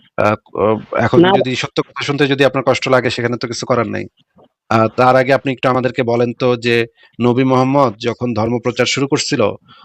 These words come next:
Speaker 1: তখন তো সে সেই সময়ের পৌত্তলিক যে ধর্মগুলো আছে,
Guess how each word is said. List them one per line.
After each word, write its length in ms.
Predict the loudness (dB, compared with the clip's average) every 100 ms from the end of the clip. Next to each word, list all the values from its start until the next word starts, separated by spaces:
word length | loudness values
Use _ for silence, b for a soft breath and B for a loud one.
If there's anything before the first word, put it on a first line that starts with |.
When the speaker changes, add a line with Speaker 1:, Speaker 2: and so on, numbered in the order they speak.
| b
Speaker 1:
তখন 260 | 0 2 0
তো 140 | 0
সে 380 | 0 2 2 2
সেই 180 | 0 -2
সময়ের 320 | -2 -2 -2 -2
পৌত্তলিক 480 | -4 -2 0 0 0
যে 100 | 0
ধর্মগুলো 420 | 2 0 2 2
আছে, 340 | 2 -2 -8